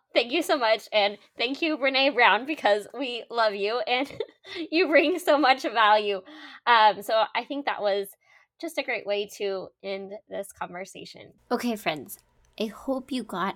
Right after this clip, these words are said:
a lot out of this conversation. I want to share another Brene Brown quote with you as I, we wrap up this, because I think it's really relevant to this conversation. She says, "Owning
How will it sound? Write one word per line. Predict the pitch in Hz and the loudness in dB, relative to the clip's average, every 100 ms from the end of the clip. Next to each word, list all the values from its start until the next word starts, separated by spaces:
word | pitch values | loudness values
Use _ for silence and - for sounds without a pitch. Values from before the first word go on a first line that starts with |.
| - | -8
a | 190 | -8
lot | 170 143 - _ - | -6 -8 -12 _ -4
out | 247 285 - | 0 0 -2
of | 254 240 240 | -4 -2 -4
this | 247 | -6
conversation. | - - 196 202 202 156 151 - 196 _ 254 | -6 -6 -4 -4 -6 -10 -12 -12 -16 _ 0
I | |
want | 294 349 427 | 4 2 2
to | 440 | 0
share | - - 226 202 190 190 - - - | -2 0 2 4 4 2 -8 -14 -6
another | 202 196 196 208 202 | 0 2 4 6 4
Brene | 185 190 180 170 175 170 | 4 0 2 2 0 -4
Brown | - - 175 | -10 -10 -10
quote | 196 - | -4 -2
with | - 208 | -2 -6
you | 170 170 - - | -6 -6 -8 -8
as | 233 254 262 247 - - | -6 -2 -2 -4 -6 -4
I, | 202 202 202 - | -2 0 -2 -4
we | 202 208 | -2 2
wrap | 190 175 - | 4 2 -2
up | - 170 _ | -6 -8 _
this, | - 104 - | -10 -10 -10
because | 208 240 240 | -6 -2 -2
I | 269 | -2
think | 320 339 | 0 0
it's | 359 247 | -2 -2
really | 277 285 254 - | 2 2 0 0
relevant | 208 196 170 160 - | 0 0 -4 -6 -8
to | 202 | -8
this | 202 | -8
conversation. | - 175 180 151 120 - _ - - _ | -6 -6 -6 -8 -12 -14 _ -20 -20 _
She | - 262 | -6 -4
says, | 269 247 226 208 - - - _ _ | 0 4 4 2 -8 -20 -20 _ _
"Owning | 247 285 302 302 | 2 4 4 2